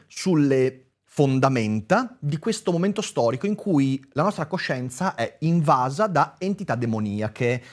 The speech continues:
ma non demoniache come quelle dell'inferno di Dante, sono demoni diversi e cercherò un po' di spiegarvi cosa intendo con demoni in questo libro.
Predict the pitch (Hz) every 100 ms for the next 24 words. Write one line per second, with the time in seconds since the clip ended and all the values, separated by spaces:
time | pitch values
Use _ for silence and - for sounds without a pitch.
0 | - - 156 240 180 147 135 143 147 135
1 | 135 139 131 120 135 135 123 123 120 127
2 | 123 117 107 104 127 156 220 202 214 220
3 | 214 180 139 87 - - 175 - - 254
4 | 233 196 185 165 151 - 165 127 131 143
5 | - - - 156 151 151 - 120 127 123
6 | 131 120 123 117 120 120 120 113 110 120
7 | 107 104 120